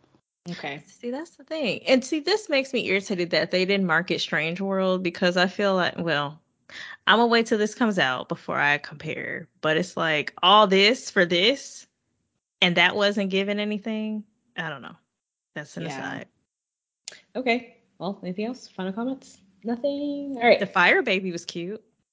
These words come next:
Speaker 1: The Fire Baby was cute. Um, I do not like the design for the Fire main character, however.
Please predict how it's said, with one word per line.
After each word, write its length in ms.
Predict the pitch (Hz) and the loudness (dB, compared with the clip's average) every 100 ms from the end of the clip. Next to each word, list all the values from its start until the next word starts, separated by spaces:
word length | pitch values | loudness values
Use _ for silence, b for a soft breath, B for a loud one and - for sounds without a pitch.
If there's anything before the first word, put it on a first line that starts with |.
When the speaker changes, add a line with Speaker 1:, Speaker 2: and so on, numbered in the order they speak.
| _ _ _ | _ _ _
Speaker 1:
The 60 | 190 | 4
Fire 220 | 220 214 | 6 8
Baby 220 | 196 170 | 6 2
was 120 | 165 | -2
cute. 320 | - 151 139 - _ _ - | -2 -2 -2 -6 _ _ -4
Um, 480 | 165 160 151 - - | -2 -2 -4 -6 0
I 100 | 180 | 2
do 140 | 196 | 4
not 180 | 202 180 | 6 6
like 180 | 185 185 | 4 2
the 60 | |
design 360 | 170 156 160 160 | -2 -2 -2 -2
for 120 | 165 | -2
the 100 | 160 | -2
Fire 380 | 156 156 151 151 | 0 0 0 -2
main 220 | 147 143 | -4 -4
character, 540 | 160 131 - 139 - - | -4 -4 -4 -6 -8 -8
however. 480 | 139 139 117 143 | -8 -8 -8 -10